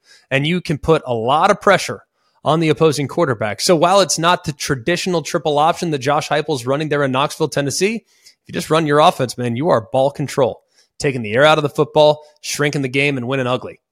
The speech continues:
I think it's a good recipe, personally. <laughs> I hope it continues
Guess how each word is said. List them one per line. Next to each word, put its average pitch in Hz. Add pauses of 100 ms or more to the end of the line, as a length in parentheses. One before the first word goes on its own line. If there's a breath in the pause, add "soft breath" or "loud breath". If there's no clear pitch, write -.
(200)
I 135
think 185
it's 117
a 131
good 131
recipe, 143
personally. 107
<laughs> -
I 170
hope -
it -
continues 135